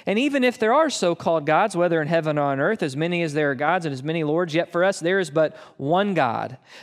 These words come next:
the Father from whom all things, and we exist for him, and one Lord, Jesus Christ, by whom all are things, and we exist through him. And notice there,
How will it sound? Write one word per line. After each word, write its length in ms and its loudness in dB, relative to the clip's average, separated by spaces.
the 80 -2
Father 400 4
from 240 0
whom 260 0
all 300 4
things, 640 -4
and 200 -2
we 160 2
exist 420 -2
for 140 -2
him, 200 0
and 160 -2
one 260 2
Lord, 360 2
Jesus 400 -2
Christ, 420 0
by 200 2
whom 240 -4
all 240 2
are 120 4
things, 480 -6
and 180 -2
we 160 2
exist 480 -2
through 180 0
him. 200 0
And 80 -2
notice 300 0
there, 280 0